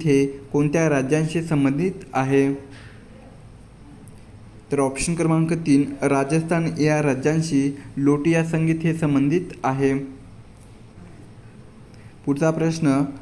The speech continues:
पंचायती राज यांच्या संबंधित कलम पुढीलपैकी कोणते आहे? तर या प्रश्नाचं उत्तर पहा, ऑप्शन क्रमांक दोन, कलम चाळीस हे पंचायत राज यांच्याशी संबंधित असलेले कलम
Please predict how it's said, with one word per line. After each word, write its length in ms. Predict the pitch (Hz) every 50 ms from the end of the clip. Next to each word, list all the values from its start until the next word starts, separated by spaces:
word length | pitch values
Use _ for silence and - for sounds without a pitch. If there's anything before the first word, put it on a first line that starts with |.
| - - -
पंचायती 560 | - 147 147 151 147 170 165 170 165 165 165 160
राज 380 | 156 156 156 156 - - -
यांच्या 360 | 139 139 139 147 143 165 165
संबंधित 480 | 160 160 165 156 156 160 160 160 160 160 160 160 - -
कलम 300 | 151 151 143 131 135 139
पुढीलपैकी 580 | 135 - 147 143 156 160 160 165 156 160 160
कोणते 520 | - - 143 135 139 135 156 165 180 165 - - -
आहे? 420 | - 135 131 135 135 135 139 139 139 135 - - - - - - - - - - - - - - - - - - - - - - - - - - - - - - - - - - - - - - - - -
तर 80 | 139
या 120 | 143 143 147
प्रश्नाचं 520 | 147 160 160 156 160 175 175 160 165 165
उत्तर 260 | 151 147 - - 156
पहा, 140 | 160 160 160
ऑप्शन 500 | 160 - - 135 135 - - - 170 165
क्रमांक 400 | 160 160 156 156 156 156 151 -
दोन, 360 | 165 156 139 135 131 135 143 135 - - - - - -
कलम 340 | 147 151 165 170 165 160 165
चाळीस 320 | - 151 135 143 165 165
हे 280 | 165 160 147 139 139 139 139 - - - - -
पंचायत 640 | 143 143 143 147 143 - 165 165 165 165 165 165 170
राज 220 | 160 156 156 156 151 - -
यांच्याशी 640 | - 139 139 143 151 143 160 156 156 156 - 165 160
संबंधित 540 | 160 - 160 143 147 151 156 151 160 160 160
असलेले 420 | 151 147 - 165 156 151 151 151
कलम 300 | 147 147 135 135 156 180